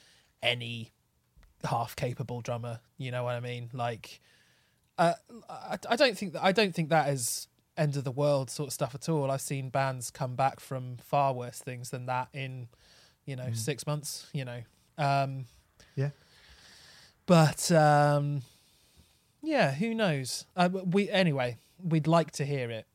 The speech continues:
Speaker 1: if, if it were
Speaker 2: Yeah.
Speaker 1: ever gonna happen. We'd like to hear it,
Speaker 2: I would
Speaker 1: definitely.
Speaker 2: I would like to hear it. I, I do, I do. I think this album is, um, <clears throat> is a very, very good, very good record, uh, made under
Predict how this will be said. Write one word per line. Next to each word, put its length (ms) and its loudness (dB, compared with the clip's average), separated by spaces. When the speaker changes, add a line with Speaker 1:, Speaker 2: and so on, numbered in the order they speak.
Speaker 1:
if, 360 -10
if 180 -8
it 160 -10
were 180 -4
Speaker 2:
Yeah. 120 6
Speaker 1:
ever 160 -4
gonna 200 -6
happen. 360 -10
We'd 160 -10
like 200 -8
to 80 -20
hear 240 -8
it, 120 -10
Speaker 2:
I 140 2
would 160 0
Speaker 1:
definitely. 220 -14
Speaker 2:
I 140 4
would 180 4
like 220 -2
to 100 -8
hear 240 -4
it. 120 -6
I, 60 -2
I 60 -6
do, 160 -4
I 140 -4
do. 200 0
I 40 -2
think 200 -10
this 120 -10
album 280 -4
is, 160 -8
um, 180 -6
<clears throat> 100 -10
is 220 0
a 40 -10
very, 300 -6
very 340 -8
good, 300 -8
very 140 0
good 260 -6
record, 520 -6
uh, 220 -4
made 300 -2
under 260 -4